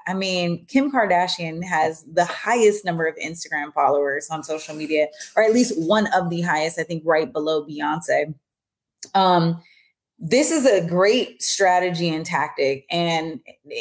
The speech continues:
you know, I think I agree that Kanye could have, you know, moved on quietly away from Gap and away from Adidas. But I also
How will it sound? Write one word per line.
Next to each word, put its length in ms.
you 240
know, 320
I 100
think 480
I 80
agree 600
that 300
Kanye 440
could 180
have, 340
you 120
know, 120
moved 380
on 300
quietly 880
away 360
from 280
Gap 400
and 340
away 300
from 160
Adidas. 440
But 120
I 80
also 760